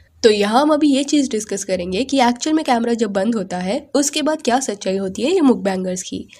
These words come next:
and ये सारी चीज़ें वो नहीं दिखाते आपको। तो कैमरा के आगे ये सारे लोग आपको हंसते हुए खुश दिखाई देते होंगे,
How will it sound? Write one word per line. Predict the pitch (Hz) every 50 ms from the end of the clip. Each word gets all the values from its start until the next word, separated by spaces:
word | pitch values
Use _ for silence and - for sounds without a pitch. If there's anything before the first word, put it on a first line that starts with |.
| _ -
and | - 226 233
ये | 247 294 339 359
सारी | - 311 262 247 226
चीज़ें | 226 - 214 190 - 226
वो | 269 285 302
नहीं | 302 254 202 208 196
दिखाते | 196 190 - 196 185 190 185
आपको। | 180 180 180 - 185 180 - - _ _ _ _ _ -
तो | 226 214
कैमरा | 220 202 196 196 240 294 320
के | 311 311 262
आगे | 208 196 202 202
ये | 240 247 254
सारे | 247 269 262 262 269
लोग | 262 254 247 247
आपको | 247 240 247 - 254
हंसते | 240 214 202 - - 214
हुए | 214 220 214
खुश | 220 - 302 330 320 -
दिखाई | - 214 220 214 202 196
देते | 185 185 190 190
होंगे, | 190 185 180 180 180 214